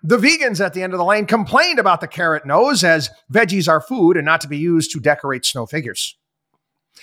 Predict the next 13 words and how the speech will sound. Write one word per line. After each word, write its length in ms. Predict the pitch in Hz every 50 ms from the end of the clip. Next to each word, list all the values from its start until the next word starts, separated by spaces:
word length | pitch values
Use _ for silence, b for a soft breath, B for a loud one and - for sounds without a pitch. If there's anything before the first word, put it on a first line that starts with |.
| B B B B B
Eight 160 | 226 208 185
twenty-eight. 400 | - 180 185 175 185 220 240 247
I 80 | 180 180
was 140 | 190 175 -
called 360 | - - 233 240 233 240 220 190
a 100 | 214 220
racist 560 | 208 190 220 254 247 - - 247 208 - -
because 340 | 233 196 - 214 226 202 -
the 80 | 220
snow 240 | 190 - - 208 202
person 500 | 160 - 190 185 165 - - 180 175 170 165
is 220 | 151 143 143 117
white. 460 | 117 143 175 170 139 - - - -